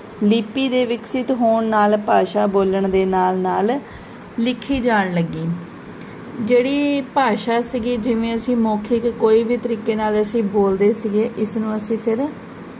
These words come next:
ਲਿਖਣ ਲੱਗੇ। ਮਤਲਬ ਇਹ ਵੀ ਦੋ ਪ੍ਰਕਾਰ ਦੀ ਹੁੰਦੀ ਹੈ, ਆਮ ਬੋਲਚਾਲ ਦੀ ਭਾਸ਼ਾ, ਸਾਹਿਤਕ ਜਾਂ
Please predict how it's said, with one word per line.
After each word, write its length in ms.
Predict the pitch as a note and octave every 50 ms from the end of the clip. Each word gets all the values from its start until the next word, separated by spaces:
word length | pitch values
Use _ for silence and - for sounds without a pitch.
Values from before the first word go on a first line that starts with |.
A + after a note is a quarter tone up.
| - -
ਲਿਖਣ 460 | A3 A3 A#3 A3+ - A#3+ A#3+ G#3+ G3+
ਲੱਗੇ। 280 | G3 F3+ E3+ - F3+ E3 E3+ E3+ - - - - - - - - - - - - - - - - - - - - - - - - - A3
ਮਤਲਬ 320 | A#3 A#3+ B3 B3+ B3 B3+ C4 B3+ B3+ - - -
ਇਹ 180 | A#3 A#3 A#3
ਵੀ 120 | A#3 C4 C4+
ਦੋ 240 | A3 G#3 A3 G#3+ G#3
ਪ੍ਰਕਾਰ 460 | G#3 A#3 B3+ B3 - G#3 G3 G3 G3
ਦੀ 200 | F3+ F#3 G3+ G#3
ਹੁੰਦੀ 440 | G#3 A3 G#3 G3 G3+ G3+ G#3 A3 A#3
ਹੈ, 140 | G3 G3+ G3+ - - - - - - - - -
ਆਮ 300 | G3 G3 G3 G3+ G3+ G3+
ਬੋਲਚਾਲ 680 | - A#3+ B3 A#3 A#3 A#3 A#3 G#3+ G#3 G#3 G#3+ G#3 G#3 G#3 G#3 -
ਦੀ 120 | G#3+ G#3+
ਭਾਸ਼ਾ, 520 | G#3 - A#3 A3+ A3+ A3+ - A#3 A#3 A#3+ B3+ - - - - - - - - - - -
ਸਾਹਿਤਕ 640 | - - B3+ A3 A#3+ G#3 G3+ - - - G3+ G#3 A#3+
ਜਾਂ 420 | A3 G3 G3 F#3 F#3+ G3+ B3 C#4+